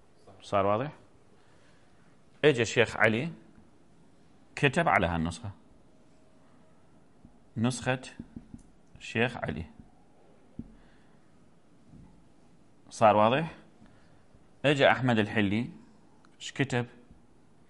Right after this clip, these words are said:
نسخة الحلي عن هذه النسخة. اجى أبو معصومة كتب عن نسختي،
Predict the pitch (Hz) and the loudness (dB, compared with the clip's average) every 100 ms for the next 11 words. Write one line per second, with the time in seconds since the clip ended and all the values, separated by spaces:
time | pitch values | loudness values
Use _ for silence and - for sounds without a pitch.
0 | - - - - - - - - - - | -20 -20 -20 -20 -20 -20 -18 -18 -18 -20
1 | - - - - - - - 117 - 107 | -20 -20 -20 -20 -20 -16 -8 -6 -4 -4
2 | 101 95 92 95 - - - 113 117 113 | -4 -6 -6 -6 -10 -20 -2 2 2 4
3 | 127 143 113 80 - 90 - - - - | 2 0 -4 -4 -8 -12 -14 -20 -20 -20
4 | - - - - - - - - - - | -20 -20 -20 -20 -20 -20 -20 -20 -20 -20
5 | - 151 160 135 120 113 90 - 101 95 | -2 0 4 4 4 4 2 2 0 0
6 | 101 - - - - - - - - - | -2 -8 -20 -20 -20 -20 -20 -20 -20 -20
7 | - - - - - - - - 139 156 | -20 -20 -20 -20 -20 -20 -10 -6 -2 -2
8 | 120 143 120 92 92 - 101 | 2 4 4 0 -6 -10 -10